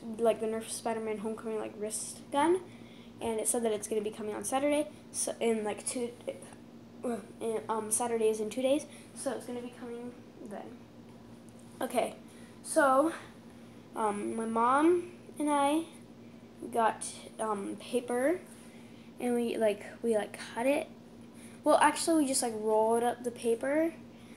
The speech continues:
so it could, like, fit a Nerf dart in here. But it was, like, way too long, so we started, like, cutting, and then we, like, put tape, like, oh, what, we, like, um,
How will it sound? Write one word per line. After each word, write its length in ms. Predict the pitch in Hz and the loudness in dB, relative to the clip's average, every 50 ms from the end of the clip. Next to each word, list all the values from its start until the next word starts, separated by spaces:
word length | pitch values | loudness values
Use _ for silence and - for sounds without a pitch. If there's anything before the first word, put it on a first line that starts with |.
| - - | -18 -14
so 180 | - - - 240 | -12 -8 -8 -8
it 80 | 226 | -6
could, 100 | - 240 | -2 2
like, 200 | 240 226 - - | 2 2 2 2
fit 280 | - - - - - - | -4 -10 -6 -6 -6 -4
a 60 | 226 | -2
Nerf 380 | 226 220 220 220 240 - - - | -2 -2 -2 -2 -4 -6 -6 -2
dart 320 | - 269 269 277 311 - - - | 0 0 2 0 -2 -4 -8 -6
in 140 | - 285 277 | -4 -2 -2
here. 320 | 269 294 311 320 349 370 359 - - - - - - - - - - - - - - - - - - - - - 226 | 0 2 2 4 2 2 0 -4 -16 -20 -20 -20 -20 -20 -18 -18 -18 -18 -18 -18 -18 -18 -18 -18 -14 -10 -10 -6 0
But 140 | 247 240 233 | 2 2 2
it 100 | 233 - | 2 2
was, 140 | 240 233 233 | 0 0 0
like, 220 | 233 220 226 - | -2 -4 -4 -2
way 100 | 233 233 | 0 0
too 260 | 233 226 226 - 240 233 | 0 0 -2 -4 -4 -2
long, 320 | 226 226 220 220 226 233 | -2 -2 -2 -2 -2 -4
so 200 | 226 - 226 214 | -6 -6 -4 -4
we 140 | 214 214 214 | -4 -4 -6
started, 280 | - - 220 214 208 | -6 -6 -6 -4 -4
like, 240 | 202 - - - - | -6 -8 -10 -12 -10
cutting, 300 | - 233 240 254 247 247 | -8 -6 -6 -4 -6 -4
and 80 | 247 233 | -6 -6
then 120 | 233 220 | -4 -4
we, 60 | 220 | -4
like, 160 | 214 - - - - - - - - - - - - - - - - - | -4 -6 -8 -10 -16 -20 -20 -20 -20 -20 -20 -20 -20 -18 -16 -14 -10 -8
put 180 | 233 220 220 | -8 -8 -8
tape, 280 | - - - 220 220 - - - - - - - - | -10 -10 -8 -8 -10 -10 -14 -18 -18 -18 -14 -10 -4
like, 300 | - 214 208 196 202 - - - - - - - - - - | -4 -2 -2 -4 -8 -12 -16 -20 -20 -20 -20 -18 -12 -4 2
oh, 120 | 254 240 | 4 4
what, 260 | 226 208 - - - | 4 4 2 -4 -8
we, 240 | 226 240 233 226 214 | -2 2 4 4 4
like, 220 | 214 208 - - - - - - | 4 2 0 -4 -8 -14 -12 -8
um, 300 | - 220 208 202 196 202 | -6 -6 -6 -6 -8 -10